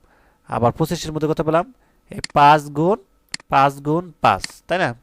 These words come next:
আবার তিরিশের মধ্যে কত পেলাম? দুই গুণ তিন গুণ পাঁচ, তাহলে দুই গুণ তিন গুণ পাঁচ, ঠিক আছে? এগুলো হচ্ছে আমরা গুণ চিহ্ন দিব, দুই দিয়ে গুণ চিহ্ন, তিন দিয়ে গুণ চিহ্ন, পাঁচ, এভাবে। তো এখন যেহেতু লসাগু করতেছি, দেখো,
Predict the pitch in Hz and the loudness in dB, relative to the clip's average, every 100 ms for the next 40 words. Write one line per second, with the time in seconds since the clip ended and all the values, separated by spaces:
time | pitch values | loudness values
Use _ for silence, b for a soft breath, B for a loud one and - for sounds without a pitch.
0 | - 135 127 165 151 156 143 - 147 135 | -12 -6 -4 -6 -8 -8 -6 -6 -4 -2
1 | 110 110 b b b - 117 156 170 156 | -4 -6 b b b -6 0 2 2 0
2 | 170 156 160 170 165 160 160 143 - 107 | 0 -2 -6 -6 -6 -6 -6 -6 -2 -2
3 | 98 - 117 117 107 131 160 160 156 175 | -2 -12 -10 -8 -4 -2 -2 -2 -4 -4
4 | 180 - 151 139 143 127 107 95 - - | -6 -12 -10 -8 -12 -10 -10 -10 -14 -20
5 | _ - 185 151 127 139 143 131 131 131 | _ -10 -8 -6 -4 -4 -4 -6 -6 -6
6 | 139 143 123 120 135 123 117 127 127 120 | -8 -6 -6 -6 -6 -6 -4 -2 -4 -4
7 | 123 123 117 120 - 113 123 - 127 120 | -6 -6 -8 -10 -10 -10 -10 -10 -12 -12
8 | 123 117 120 120 117 113 - 135 147 - | -12 -8 -6 -6 -8 -10 -14 -12 -14 -10
9 | 95 - - 110 98 85 _ B B B | -14 -14 -12 -8 -6 -8 _ B B B
10 | B B B B B B - 147 - 156 | B B B B B B -2 -2 0 0
11 | 139 170 180 156 160 156 135 120 117 151 | 2 2 0 2 2 4 6 6 4 2
12 | 131 113 110 98 - 156 160 113 107 | 2 2 0 -2 -6 -6 -6 -4 -2